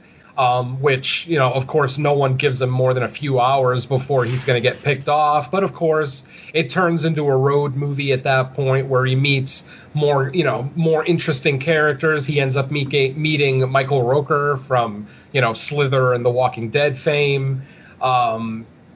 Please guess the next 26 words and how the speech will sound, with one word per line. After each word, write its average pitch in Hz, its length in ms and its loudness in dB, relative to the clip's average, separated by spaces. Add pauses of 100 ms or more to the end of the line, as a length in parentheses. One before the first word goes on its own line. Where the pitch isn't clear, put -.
(500)
and, 143 380 0
um, 131 380 0
Michael 156 380 0
has, 135 240 2
like, 135 140 -2
a 135 60 -2
girl 143 500 2
with 151 200 0
him, 147 340 -2
not 170 240 0
really 175 220 2
his 135 160 -2
daughter, 156 340 0
but 135 140 -4
just 131 160 -8
a 135 40 -4
girl 135 340 2
that 127 100 0
he 123 80 -4
kinda 123 520 2 (220)
took - 180 0
under 143 280 2
his 123 160 -2
wing. 143 500 0 (460)
And 143 460 0
it's, - 340 -4